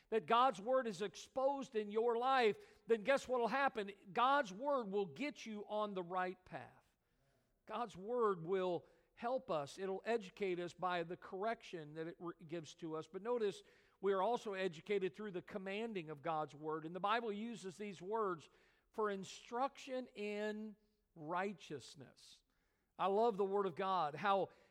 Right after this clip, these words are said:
the instruction that we see, it is for the intent of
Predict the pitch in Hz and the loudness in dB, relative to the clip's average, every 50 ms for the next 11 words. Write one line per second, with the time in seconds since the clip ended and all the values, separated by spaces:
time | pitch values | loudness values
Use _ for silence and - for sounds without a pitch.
0 | _ _ 208 214 196 196 180 - - - 226 240 247 - - 240 220 220 214 190 | _ _ -4 -2 -2 -2 -4 -6 -2 0 2 2 2 0 -4 -4 -2 -2 -2 0
1 | 202 202 180 - - - 254 247 247 233 208 202 190 214 214 208 - 233 214 196 | -2 -4 -4 -6 -8 -8 -6 -4 -4 -4 -4 -2 0 2 2 2 2 2 2 2
2 | 180 - - - 226 220 202 202 190 185 175 - - - 233 233 226 208 - - | 2 0 -2 -2 -2 0 0 -2 -4 -6 -8 -10 -8 -6 -4 -4 -4 -4 0 2
3 | 196 190 180 | 2 2 2